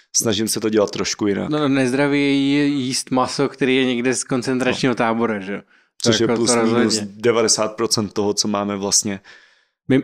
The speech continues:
Speaker 2: mimo jiný, já si tady chci prozradit, mi-, mimo jiný, a chceme udělat jako, jo, jdi si odskočit. Chceme jednou jako v nějaký, řekněme, blízké budoucnosti uděla-, udělat epizodu na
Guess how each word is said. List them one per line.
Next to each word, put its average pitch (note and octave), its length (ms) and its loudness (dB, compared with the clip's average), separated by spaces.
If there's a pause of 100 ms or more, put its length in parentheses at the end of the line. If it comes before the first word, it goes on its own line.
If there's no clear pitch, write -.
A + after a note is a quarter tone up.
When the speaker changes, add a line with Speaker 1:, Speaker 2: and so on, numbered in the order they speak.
Speaker 2:
mimo C#3 320 4
jiný, A#2+ 640 0 (680)
já A2 140 -6
si - 140 -12
tady A#2 220 -2
chci - 260 -20
prozradit, A#2 520 -6
mi-, C3+ 180 0
mimo D3+ 300 4
jiný, A#2+ 380 2 (480)
a A#2+ 280 0
chceme C#3 360 0
udělat C#3 240 0
jako, C#3 220 -2
jo, C3+ 340 -2
jdi B2 180 -6
si - 100 -6
odskočit. A2+ 460 -8 (580)
Chceme C3 260 0
jednou C3 280 2
jako C3+ 380 0
v A#2+ 60 -8
nějaký, C3 400 -4
řekněme, C3 360 -2
blízké B2 300 -2
budoucnosti B2 520 -4
uděla-, B2 300 0
udělat B2+ 300 -2
epizodu B2 540 0
na A#2+ 200 0